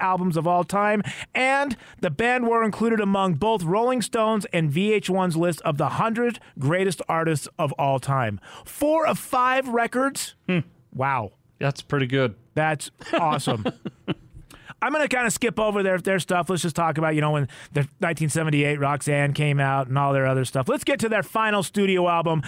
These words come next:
Speaker 1: Synchronicity, which was in nineteen eighty-three. Their final album. Kinda sad, huh?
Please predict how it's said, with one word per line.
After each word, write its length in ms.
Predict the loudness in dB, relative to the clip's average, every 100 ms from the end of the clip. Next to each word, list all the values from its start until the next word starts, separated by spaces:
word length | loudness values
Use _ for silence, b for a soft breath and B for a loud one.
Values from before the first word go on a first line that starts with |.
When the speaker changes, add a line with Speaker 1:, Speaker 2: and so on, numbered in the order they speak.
| B
Speaker 1:
Synchronicity, 720 | -6 -4 -2 0 0 0 2 2
which 180 | 2
was 120 | 0 0
in 120 | 2
nineteen 440 | 0 -2 -2 0
eighty-three. 800 | 2 2 0 -2 -2 0 0 -2 _
Their 140 | -2 -2
final 420 | -2 0 0 2
album. 320 | 0 -2 -6 -18 _ _
Kinda 160 | -10 -8
sad, 300 | -6 -4 -2
huh? 180 | -4